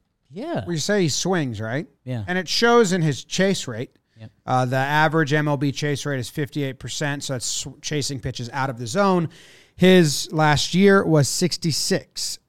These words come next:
Speaker 2: Oh, no, his on the, on his career is sixty-six percent. Last year, it was sixty-nine percent. So he is chasing pitches out of the zone. But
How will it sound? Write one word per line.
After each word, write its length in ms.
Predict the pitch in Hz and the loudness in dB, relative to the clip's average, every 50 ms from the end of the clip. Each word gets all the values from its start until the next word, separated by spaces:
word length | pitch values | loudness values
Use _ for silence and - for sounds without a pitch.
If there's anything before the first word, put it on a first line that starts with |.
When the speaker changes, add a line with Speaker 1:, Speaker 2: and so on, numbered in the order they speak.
| - | 2
Speaker 2:
Oh, 100 | - 202 | 4 6
no, 120 | 208 190 160 | 6 6 6
his 300 | 135 165 202 202 170 185 | 6 6 6 6 6 4
on 220 | 180 175 170 160 | 2 2 2 2
the, 260 | 151 147 139 127 - - | 2 2 0 0 -4 -4
on 300 | 160 151 147 139 131 - | -4 -2 -2 -2 -2 -4
his 180 | 143 131 120 | -4 -4 -4
career 400 | - - 165 160 180 185 170 156 | -4 -2 0 4 6 6 6 6
is 80 | 135 - | 4 2
sixty-six 520 | - 165 147 - - 123 - 185 185 - | 0 -2 -2 -2 -4 -4 -2 -2 -2 -2
percent. 340 | - 151 - 156 147 139 131 | -4 -4 -2 -2 -2 -2 -2
Last 360 | 143 156 165 160 147 - - | 0 2 2 2 2 0 0
year, 180 | 175 170 165 151 | 2 2 2 2
it 60 | 147 | 2
was 140 | 147 139 120 | 0 -2 -2
sixty-nine 960 | - - 165 135 - - - 147 131 127 127 123 123 131 135 139 143 156 160 | -2 -4 -4 -6 -6 -6 -6 -4 -2 -2 0 0 0 0 0 2 2 0 -2
percent. 500 | - - 185 175 - 196 190 202 196 - _ _ _ _ _ _ _ _ _ | -2 -4 -4 -2 -2 -2 -2 -2 -6 -12 _ _ _ _ _ _ _ _ _
So 240 | _ - - 151 143 | _ -6 -2 -2 0
he 220 | 143 143 147 160 160 | 0 0 0 0 0
is 140 | 165 143 - | 0 -2 -2
chasing 400 | - - 151 147 135 131 147 127 | -2 0 0 0 0 -2 -4 -4
pitches 260 | 147 151 131 139 131 | -4 -4 -4 -2 -2
out 120 | 143 135 | -2 -2
of 60 | 135 123 | -2 -2
the 60 | 120 | -4
zone. 360 | 101 123 127 135 156 190 190 _ _ _ _ _ _ _ _ _ _ _ _ _ _ _ _ _ _ _ _ _ _ _ _ _ _ _ _ _ _ _ _ _ _ _ _ _ _ _ _ _ - | -2 -2 0 0 0 0 -2 _ _ _ _ _ _ _ _ _ _ _ _ _ _ _ _ _ _ _ _ _ _ _ _ _ _ _ _ _ _ _ _ _ _ _ _ _ _ _ _ _ 2
But 440 | 208 214 214 214 208 202 _ _ | 4 4 6 6 4 2 _ _